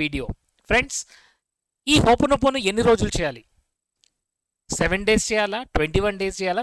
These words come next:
థర్టీ డేస్ చేయాలా? ఎలాంటి రిజల్ట్స్ వస్తాయి? చాలామంది ఈ క్వశ్చన్స్ అడుగుతుంటారు. ఫ్రెండ్స్, ఫస్ట్ మనం గుర్తుపెట్టుకోవాల్సింది ఏంటంటే, హోపోనోపోనో ఫిలాసఫీ మనకేం చెప్తుంది? హోపోనోపోనో ఫిలాసఫీ మనకేం చెప్తుందంటే, మనలో ఉన్న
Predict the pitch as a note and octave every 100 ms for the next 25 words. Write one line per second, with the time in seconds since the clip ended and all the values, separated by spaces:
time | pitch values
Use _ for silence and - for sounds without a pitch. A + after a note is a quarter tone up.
0 | - G3 A3 G3+ F#3 D#3+ C#3 B2+ _ _
1 | _ _ - - A3+ C#4+ C#4 B3+ A#3 A3
2 | G3+ - C#3 - - _ _ - B3+ C4+
3 | C4 B3 - G#3 - G#3+ F#3+ F3+ D#3+ D3
4 | B2 - _ _ _ _ _ _ _ _
5 | - A#3 C4 - _ _ - C4 - D4
6 | C#4 G#3+ G#3+ - A#3 - A3 G#3+ G#3 F#3
7 | F3 D#3+ - - - G3+ B3+ C4+ B3+ A#3+
8 | B3 B3 F#3+ G#3+ A#3 B3 B3 A3+ A3 G3+
9 | G3+ F#3+ - D#3 C#3+ - _ _ _ _
10 | _ _ - A#3+ C#4 C#4 C4+ C4+ C4+ -
11 | G#3+ B3 - - B3 A3 G#3 G#3 G#3 G3
12 | F#3+ F3 D3+ E3+ - _ _ _ - G3+
13 | A3+ A#3 A3+